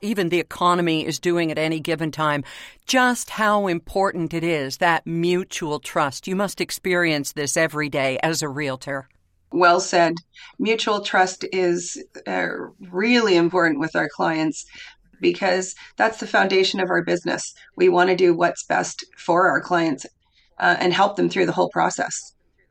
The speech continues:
Speaker 1: And so what this is, is just building on that. Thank you, Jill. And things are good, and you've captured people's attention. You're the market leader, as we've been hearing you say. So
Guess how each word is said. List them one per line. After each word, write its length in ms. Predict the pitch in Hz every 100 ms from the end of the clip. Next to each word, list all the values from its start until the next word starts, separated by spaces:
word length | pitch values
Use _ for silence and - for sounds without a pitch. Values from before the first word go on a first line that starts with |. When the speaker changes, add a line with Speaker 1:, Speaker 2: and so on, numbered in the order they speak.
| _ _
Speaker 1:
And 160 | 254 254
so 320 | - 294 277
what 220 | 240 247
this 220 | 226 214
is, 180 | 247 226
is 140 | 202 -
just 260 | 185 147
building 640 | 196 214 208 208 190 175 170
on 360 | 190 180 185 190
that. 340 | 165 151 - -
Thank 300 | 190 180 180
you, 60 |
Jill. 380 | 139 165 156 156
And 260 | 180 180 -
things 300 | 240 262 262
are 100 | 214
good, 540 | 151 - 190 202 262 - - - - -
and 220 | 185 180
you've 160 | 202
captured 460 | - 277 330 277 262
people's 340 | 240 226 208
attention. 560 | 196 - 202 196 214 202 - - -
You're 140 | 175
the 100 | 170
market 480 | 170 202 277 294 -
leader, 380 | 220 208 233 226
as 180 | 180 -
we've 140 | 175
been 140 | 185
hearing 320 | 160 190 202 190
you 100 | 175
say. 260 | - 196
So 280 | 170 202